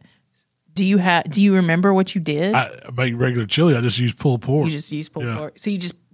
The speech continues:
Speaker 2: I even put some, it even had some, like, sausage in it too.
Speaker 1: Okay, so, like, ground
Speaker 2: So,
Speaker 1: sausage?
Speaker 2: yeah, yeah.
Speaker 1: Yeah.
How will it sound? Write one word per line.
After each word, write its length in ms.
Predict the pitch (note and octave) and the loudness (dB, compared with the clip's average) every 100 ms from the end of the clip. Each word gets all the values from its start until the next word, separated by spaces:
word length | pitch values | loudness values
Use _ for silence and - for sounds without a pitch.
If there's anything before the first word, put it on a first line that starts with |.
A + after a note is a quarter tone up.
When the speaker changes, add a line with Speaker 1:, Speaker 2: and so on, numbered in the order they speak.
| _ _ | _ _
Speaker 2:
I 140 | - A3+ | 0 2
even 220 | B3 D#3 | 4 4
put 180 | F3 E3+ | 2 2
some, 320 | C#3 B2+ A#2+ - | -2 -6 -10 -12
it 320 | C3+ C#3 F#3+ | -6 0 2
even 220 | A#3 C#3 | 2 2
had 320 | A#2 F#3 A3+ | 0 0 0
some, 340 | - B2 A#2 A2 - | -2 -2 -4 -10 -10
like, 180 | A#2 | -4
sausage 540 | - B2+ E3+ F#3 C3+ G#2 | -2 2 2 2 -2 -4
in 140 | G2+ | -8
it 100 | F2+ | -8
too. 320 | - D#3+ G2+ F#2 _ _ _ _ _ _ - | -6 -6 -6 -14 _ _ _ _ _ _ -6
Speaker 1:
Okay, 240 | F3+ D#3 | -4 -4
so, 140 | D#3+ F3 | -2 -2
like, 160 | D#3+ | -2
ground 320 | F#3+ D#3+ F3+ | -2 -2 -2
Speaker 2:
So, 120 | F#3 G3+ | -2 0
Speaker 1:
sausage? 140 | E3+ | 2
Speaker 2:
yeah, 120 | E3 C3 | 2 4
yeah. 260 | C#3 A#2 E3 | 2 0 -4
Speaker 1:
Yeah. 200 | D#3 | -8